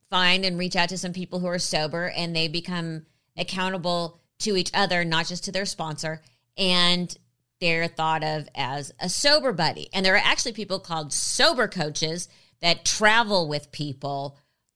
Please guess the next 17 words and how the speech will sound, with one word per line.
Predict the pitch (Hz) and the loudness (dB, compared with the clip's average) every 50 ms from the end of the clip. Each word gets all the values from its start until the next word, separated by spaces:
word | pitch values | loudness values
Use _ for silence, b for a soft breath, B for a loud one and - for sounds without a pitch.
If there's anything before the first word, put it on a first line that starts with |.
| _ _ - | _ _ 2
and | 180 175 165 165 160 156 - - | 4 4 6 4 4 0 -4 -8
celebrities | - - - 175 170 170 165 147 160 156 160 160 156 156 156 147 - | -8 -6 -4 0 2 2 2 2 2 0 0 0 0 -2 -2 -4 -6
and | - 160 156 | -6 -6 -6
musicians | 156 156 147 135 208 226 202 - 185 170 156 147 147 139 - - _ - | -4 -4 0 2 2 2 2 2 0 0 0 0 -2 -6 -8 -12 _ -4
on | 170 170 160 156 151 | 0 0 0 0 -2
the | 151 143 | -4 -6
road | 135 131 190 196 190 165 143 139 123 - - - - _ _ _ _ _ _ - | -4 0 4 4 4 4 4 0 -4 -10 -14 -20 -20 _ _ _ _ _ _ -4
to | 175 | -2
help | 160 160 160 135 123 - - | -2 -2 -2 -4 -6 -8 -12
them. | - 117 87 - - _ _ _ _ _ _ _ _ _ _ - | -14 -14 -14 -14 -16 _ _ _ _ _ _ _ _ _ _ -8
But | 170 165 | -8 -6
so | - 180 175 | -4 -4 -2
sh-, | - - - - _ - - _ _ _ - | -2 -2 -4 -6 _ -20 -20 _ _ _ -4
everyone | 190 202 208 247 254 262 | -2 -2 -2 -2 -4 -4
kept | 269 269 240 220 - | -4 -6 -6 -6 -6
saying | - - 190 175 175 170 170 170 165 165 - - _ | -4 0 2 4 6 6 6 6 4 2 0 -6 _
that | - 165 165 156 156 - | -4 0 2 2 2 0